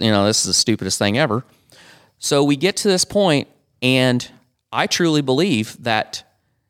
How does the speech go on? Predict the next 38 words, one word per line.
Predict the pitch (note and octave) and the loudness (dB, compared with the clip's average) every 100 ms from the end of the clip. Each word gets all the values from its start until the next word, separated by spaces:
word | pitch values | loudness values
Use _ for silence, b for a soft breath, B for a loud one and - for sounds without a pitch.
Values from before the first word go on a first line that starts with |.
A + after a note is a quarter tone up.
| _ _ _ _ - | _ _ _ _ -4
within | A#2+ A#2+ D3+ | -2 0 2
the | F#3+ | 2
administration, | F#3 F3 F3 - E3 F3 - A2 A2+ - _ _ _ _ - | 2 2 0 0 0 0 0 0 0 -6 _ _ _ _ -4
they | C3+ | -2
believed | E3+ F3 E3+ C3 B2+ | 0 0 2 0 0
that | A#2 | -2
they | B2 C3+ | 0 -2
had | B2 A#2+ A2+ | -2 -2 0
an | |
Afghan | G#2+ B2+ - C3+ C#3 | 0 -2 -2 0 2
army | B2+ A2+ F2 G2+ _ _ _ - | 2 0 -2 -6 _ _ _ -6
that | A2+ - | -4 0
was | A2 | 0
gonna | C3 A2+ | 0 -2
buffer | G2 B2 C3+ C#3+ | 0 -4 0 0
this | B2+ B2 | 0 -2
advance | G#2+ A2+ A2+ A#2 - | -2 0 0 0 -2
of | |
the | G#2 | -4
Taliban | B2+ A#2+ G2+ F2 F2 F#2 | 0 0 0 -2 -4 -6
because | - G2+ | -6 -2
they | G2+ | 0
had | G2+ | 0
all | G#2 G2 | 0 0
these | G2 | -2
people. | - A2+ - F#2+ b b b | -4 -4 -6 -16 b b b
Well, | A2+ | -2
they | A#2 | 0
had | B2 A2 | 0 -2
sh-, | - - - | -2 -6 -2
their | A2+ G#2+ F#2+ - | 0 2 0 -2
information | A#2+ - G#2 G#2 - | -4 -2 -2 -2 -2
was | F2+ | -6
terrible | - A#2 G#2+ F2+ | -2 0 0 -2
because | G#2 - C3 G#2 F2+ - b b b b _ - | -6 -4 0 0 -2 -6 b b b b _ -4
their | B2 A#2+ | 0 2
army | B2 B2+ A2+ | 2 2 2
was | F#2+ F#2+ E2+ - | 2 0 -2 -6